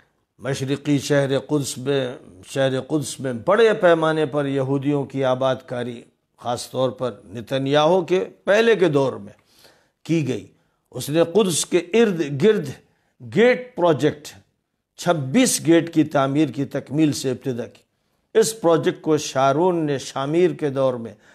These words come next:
यहूदियों की कॉलोनियों से शहर को घेरने के लिए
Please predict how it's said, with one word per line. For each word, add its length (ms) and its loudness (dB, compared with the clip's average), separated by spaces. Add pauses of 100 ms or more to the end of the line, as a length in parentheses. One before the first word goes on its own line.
(120)
यहूदियों 480 2
की 200 -4 (180)
कॉलोनियों 680 4
से 320 -4
शहर 400 0
को 220 -6 (140)
घेरने 480 -2
के 160 -6
लिए 260 -8